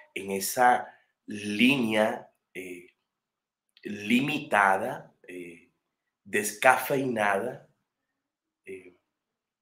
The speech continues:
puede ser un poco sincrética, eh, ambigua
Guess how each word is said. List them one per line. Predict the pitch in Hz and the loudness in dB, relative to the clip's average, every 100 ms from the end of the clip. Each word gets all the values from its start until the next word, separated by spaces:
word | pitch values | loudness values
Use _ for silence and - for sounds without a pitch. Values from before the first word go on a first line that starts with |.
| - | -12
puede | 104 101 | -6 -4
ser | 104 110 107 - | -4 -4 -6 -8
un | 107 104 | -12 0
poco | 117 113 - | 0 2 -2
sincrética, | - - 156 160 156 104 185 - 117 - 143 - _ _ _ _ _ _ _ _ _ _ | -2 -2 -2 -2 0 0 -2 -6 -12 -10 -12 -12 _ _ _ _ _ _ _ _ _ _
eh, | 95 92 90 87 - _ _ - - | -12 -10 -12 -14 -20 _ _ -10 2
ambigua | 135 135 127 127 120 117 123 - | 2 4 4 4 4 -2 -2 -4